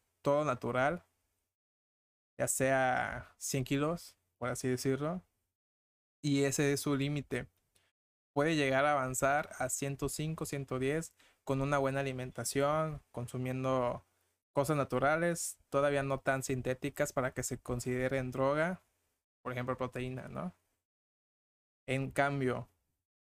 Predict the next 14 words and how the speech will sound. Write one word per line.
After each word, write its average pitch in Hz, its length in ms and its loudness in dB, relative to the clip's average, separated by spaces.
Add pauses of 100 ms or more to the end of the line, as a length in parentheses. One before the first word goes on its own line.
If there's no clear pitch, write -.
(140)
si 131 100 -4
tú 170 240 2
a 196 60 2
ese 196 160 2
atleta 156 720 0 (400)
lo 135 200 2
dopas, 139 760 0 (420)
le 123 80 -2
das, 139 720 0 (720)
eh, 123 460 -2 (280)
anabólicos, 135 920 0 (180)
chochos, 135 560 -2
droga, 131 580 0
etcétera, 151 600 -2